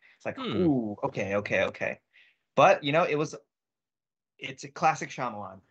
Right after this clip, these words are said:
Speaker 1: It's like, the, like, he's, it's silly as hell.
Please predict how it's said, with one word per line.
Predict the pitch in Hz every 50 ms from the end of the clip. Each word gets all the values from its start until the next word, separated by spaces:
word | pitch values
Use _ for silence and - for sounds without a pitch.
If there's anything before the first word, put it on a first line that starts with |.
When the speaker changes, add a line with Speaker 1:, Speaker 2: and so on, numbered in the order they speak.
| _ _ -
Speaker 1:
It's | 110 - -
like, | 120 107 107 101 - - _ _ _ _ -
the, | 131 131 131 131 - _
like, | - 120 110
he's, | - - - 120 107 - -
it's | - - - -
silly | - - - 175 170 175 185 180
as | 175 160 139
hell. | 135 127 120 117 117 117 117 107 -